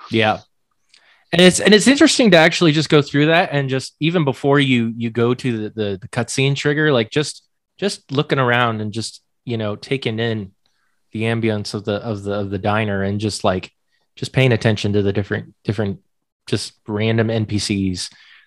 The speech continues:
Like, I just love the detail that goes into that. And then, of course, you know, you, you roll up on this guy and he,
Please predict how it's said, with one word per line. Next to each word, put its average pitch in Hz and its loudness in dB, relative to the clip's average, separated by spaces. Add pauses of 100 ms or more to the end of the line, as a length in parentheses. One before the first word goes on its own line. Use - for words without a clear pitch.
(120)
Like, 107 -2 (760)
I 135 6
just 139 2
love 123 6
the 110 4
detail 107 4
that 107 4
goes 104 2
into 101 -2
that. 101 2 (500)
And 202 4
then, 196 6
of 151 4
course, 127 2
you 123 -2
know, 113 -2
you, 107 -6 (120)
you 110 -2
roll 110 2
up 110 0
on 110 0
this 104 -6
guy 107 2
and 101 -4
he, 104 -8